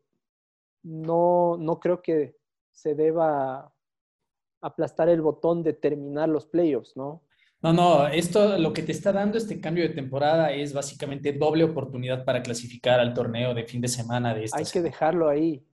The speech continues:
Speaker 1: sin
Speaker 2: Tienes que
Speaker 1: problema.
Speaker 2: dejarlo, si te queda uno, aunque ya esté todo perdido, sabes que no puedes al-, acceder, deja ese uno pendiente y vuélvelo a intentar el jueves y hasta el viernes, ¿no? Entonces,
Speaker 1: Exacto.
Speaker 2: es, tienes doble ticket, doble oportunidad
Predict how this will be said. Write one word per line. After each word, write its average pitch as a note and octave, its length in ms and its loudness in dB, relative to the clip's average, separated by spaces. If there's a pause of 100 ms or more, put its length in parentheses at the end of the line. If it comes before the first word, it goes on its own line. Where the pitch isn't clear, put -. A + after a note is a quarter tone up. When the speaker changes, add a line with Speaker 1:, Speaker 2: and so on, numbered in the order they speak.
Speaker 1:
sin D3+ 260 -12
Speaker 2:
Tienes F3 200 4
que F3 120 6
Speaker 1:
problema. D3 140 6
Speaker 2:
dejarlo, G#3 460 8
si - 180 -2
te D3 120 -2
queda E3+ 320 6
uno, F3+ 300 4
aunque C#3 340 -4
ya D3 80 -2
esté D#3+ 180 -4
todo E3 300 0
perdido, C#3+ 280 -2
sabes D3+ 300 -4
que - 80 -12
no C#3+ 180 -8
puedes D3+ 300 -2
al-, C3 180 -6
acceder, D#3+ 680 2 (200)
deja E3+ 460 2
ese D3 240 0
uno C3+ 220 -6
pendiente F#3 640 0
y A3 80 -4
vuélvelo D3+ 340 -2
a C3+ 40 -10
intentar B2+ 340 -6
el B2+ 100 -4
jueves C3 400 -4
y A#2+ 60 -4
hasta - 180 -10
el A2 80 -12
viernes, A2+ 420 -6
¿no? D#3 260 -6 (420)
Entonces, C#3+ 720 2
Speaker 1:
Exacto. - 160 -6
Speaker 2:
es, E3 260 2
tienes E3 260 6
doble F3+ 260 8
ticket, G#3 440 4
doble E3+ 220 6
oportunidad D#3 840 0